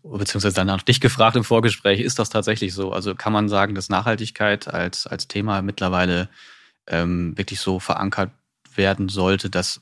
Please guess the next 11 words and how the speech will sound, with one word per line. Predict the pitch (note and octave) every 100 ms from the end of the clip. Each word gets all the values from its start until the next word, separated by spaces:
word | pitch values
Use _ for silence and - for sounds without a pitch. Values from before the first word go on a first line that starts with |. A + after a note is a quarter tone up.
| _
auch | - F#2+ G2
wenn | F#2+
man | F#2 F#2
zum | F2+
Beispiel | F#2 -
ein | F2+
Bankgespräch | F#2 G#2 - F#2 F#2
hat | F#2+ -
oder | - F2+ E2+ G2+
ein | - -
Finanzierungsgespräch, | F2+ F2 F#2+ F#2+ F2+ F2+ - - E2+ -